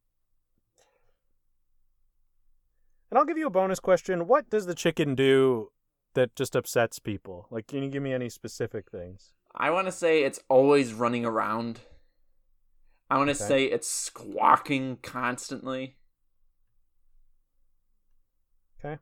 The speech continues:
Speaker 2: Uh, and I'm gonna say, because I've been watching Frasier again, it's always gonna be looking at Kelsey Grammer. <laughs>
Speaker 1: I left a note, "Always looking at K G,"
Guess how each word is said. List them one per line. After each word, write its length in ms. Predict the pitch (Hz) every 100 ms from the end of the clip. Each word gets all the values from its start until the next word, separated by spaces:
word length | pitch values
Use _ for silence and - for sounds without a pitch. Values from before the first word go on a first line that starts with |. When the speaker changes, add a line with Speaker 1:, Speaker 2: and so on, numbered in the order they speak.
| -
Speaker 2:
Uh, 320 | 131 131 127
and 300 | 131 131 135
I'm 100 | 127
gonna 160 | 127 123
say, 480 | - 127 120 120 117
because 280 | 104 107 117
I've 100 | 110
been 120 | 110
watching 280 | 113 104 107
Frasier 600 | - 123 123 120 123 120
again, 400 | 117 120 117 117 _ _
it's 120 | - -
always 280 | 139 139
gonna 140 | 123 127
be 160 | 107
looking 320 | 110 113 - 107
at 140 | 104
Kelsey 320 | - 104 101
Grammer. 720 | 110 113 143 - 180 156 - -
<laughs> 60 | - 240 - 226 202 _ 190 202 - - - 180 _ _ _ _ _ _ _ - _ _ _ _ _ _ _
Speaker 1:
I 100 | 165
left 200 | 233 -
a 40 |
note, 280 | 226 175 170
"Always 440 | - 135 160 180 151
looking 420 | 143 160 160 143
at 160 | 123 -
K 300 | - 135 131
G," 440 | 101 113 123 147